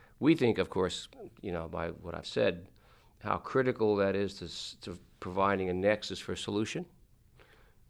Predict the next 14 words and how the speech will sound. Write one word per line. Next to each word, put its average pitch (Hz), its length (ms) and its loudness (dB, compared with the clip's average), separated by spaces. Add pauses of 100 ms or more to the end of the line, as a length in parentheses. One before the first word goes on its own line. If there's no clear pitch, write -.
(140)
in - 100 -2
the 98 80 2
world 101 260 6
today. 107 380 2 (760)
I'm 143 260 2
not 139 200 4
sure 135 280 0
that 117 160 2
that's 113 240 2
understood 95 760 2 (1120)
really 92 540 0
in 90 120 -2
government 90 360 0
circles. - 560 -6